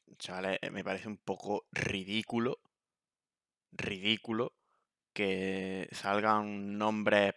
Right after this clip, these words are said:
por medios que podrán ser más o menos certeros, pero que siempre están <laughs> al pie del cañón y esa información,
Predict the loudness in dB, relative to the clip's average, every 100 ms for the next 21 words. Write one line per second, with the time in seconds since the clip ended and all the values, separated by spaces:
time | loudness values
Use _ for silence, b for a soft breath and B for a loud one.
0 | -4 -4 -4 -2 2 2 2 0 2 4
1 | 6 6 4 2 -2 -10 _ _ _ _
2 | -8 -4 -2 2 0 2 2 2 2 0
3 | -2 -2 0 0 0 0 -2 -2 0 0
4 | 2 4 4 0 b b b -4 -4 -4
5 | -4 -6 2 8 10 10 6 2 2 2
6 | 4 4 4 2 4 6 4 2 -2 0
7 | 0 -2 0 0 2 2 2 2